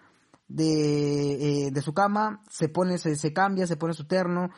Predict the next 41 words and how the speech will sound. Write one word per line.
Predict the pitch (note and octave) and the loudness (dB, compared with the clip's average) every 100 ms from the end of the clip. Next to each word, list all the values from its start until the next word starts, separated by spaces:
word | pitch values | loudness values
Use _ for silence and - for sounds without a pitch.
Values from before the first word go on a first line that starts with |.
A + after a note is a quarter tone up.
| - _ | -20 _
se | - | -4
alista | C3+ E3 G3 - F3+ F3+ - _ _ _ _ | 0 2 0 0 -2 -2 -6 _ _ _ _
y | E3 | -2
se | D3 | 2
va | C#3+ D3+ | 4 4
al | D#3+ | 4
trabajo. | D3+ A#2+ F#2+ - - _ _ | 0 -4 -6 -12 -20 _ _
Se | - | -4
va | C#3 | -2
en | |
su | C#3+ C#3+ | -2 0
carro, | F#3 F#3 F3+ | 2 2 0
se | C#3+ | -2
va | C3 | -4
a | |
trabajar | C3 A#2 A2 C#3 E3 D#3+ D#3 F3 - _ _ - | -6 -8 -8 -4 -2 -2 -4 -10 -20 _ _ 0
y | G3 F3+ | 2 4
se | F3+ E3 | 2 2
come | F#3+ F3+ | 2 2
todo | F3 A3+ B3 B3+ A#3 | 4 4 6 6 6
el | G3+ | 2
tráfico, | G3 G#3 G3+ E3+ D#3 D3+ | 4 4 4 0 -4 0
cabrones, | D3+ E3 E3 E3 E3 | 2 2 2 0 0
que | D#3 | 0
es | D3+ | 0
lo | D3+ | 0
que | C#3+ | -2
pasa | D3+ D3+ D#3 | -2 0 -2
mayormente | C3+ C#3 C#3+ C#3 C#3+ C3+ C#3 | 0 0 0 0 0 0 -2
hoy | C#3 C3+ | 0 -2
en | C3 | -2
día. | C3+ C3 | 0 -2
Aquí | - | 0
en | F#3+ | 0
Perú, | G3+ E3 E3 | 4 4 4
cabrones, | D3 C#3+ D#3 D#3+ | 2 0 0 -2
el | C3+ | -2
tráfico | D3 D#3+ E3 | -4 -4 -4
es | D#3+ | -4
una | E3 E3+ | -2 -6
chingadera. | - C#3+ G#2+ G#2+ C3+ B2+ F2+ | -4 -4 -4 -4 -4 -4 -6